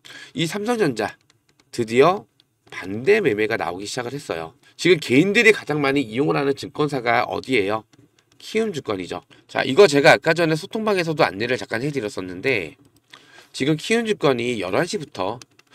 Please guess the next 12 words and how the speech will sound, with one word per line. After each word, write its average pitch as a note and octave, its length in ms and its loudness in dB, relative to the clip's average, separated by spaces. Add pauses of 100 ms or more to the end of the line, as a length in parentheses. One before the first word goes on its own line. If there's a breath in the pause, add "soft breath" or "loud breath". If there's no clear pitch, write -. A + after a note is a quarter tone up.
(160 soft breath)
지금 B2+ 280 0
반대 A#2 340 -6
매매가 D#3 280 0
시작이 C3 320 -4
됐습니다. E2+ 600 -8 (240 soft breath)
이 F3 120 0
반대 C#3 360 4
매매 G#3 240 8
청산을 G#3+ 440 0
당하지 C3 360 -4
않기 F3+ 480 -6
위해서 G2 680 -2